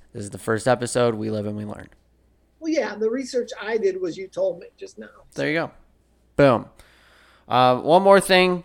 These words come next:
Speaker 1: just before, uh, we take off here. Uh, next week, I will be going to Atlanta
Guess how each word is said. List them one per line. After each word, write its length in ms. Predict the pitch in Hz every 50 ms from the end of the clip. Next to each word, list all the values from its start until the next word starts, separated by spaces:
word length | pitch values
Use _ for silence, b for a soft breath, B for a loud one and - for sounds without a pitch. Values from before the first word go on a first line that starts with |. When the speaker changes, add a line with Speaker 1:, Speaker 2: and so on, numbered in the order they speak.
| _ _
Speaker 1:
just 280 | - - 160 151 - -
before, 600 | 165 160 - - 165 156 151 147 147 143 - -
uh, 240 | 123 131 135 131 127
we 240 | 113 127 135 135 127
take 260 | - - 131 123 -
off 240 | 123 131 151 147 -
here. 280 | 139 120 117 117 117 - b b b b b b b b b b
Uh, 440 | - - 117 117 113 110 110 110 - - - _ _ _ _ _ _ _ _ _ _ _ _ -
next 380 | 113 113 123 120 117 - - -
week, 260 | 127 131 131 - - -
I 580 | - 110 127 143 147 143 131 120 120 117 113 - _
will 200 | - 123 120 117
be 320 | 107 120 117 113 117 113 107
going 380 | - 113 110 110 107 107 107 104
to 200 | - - 110 107
Atlanta 640 | - - 110 127 131 131 - - 131 117 117 135 143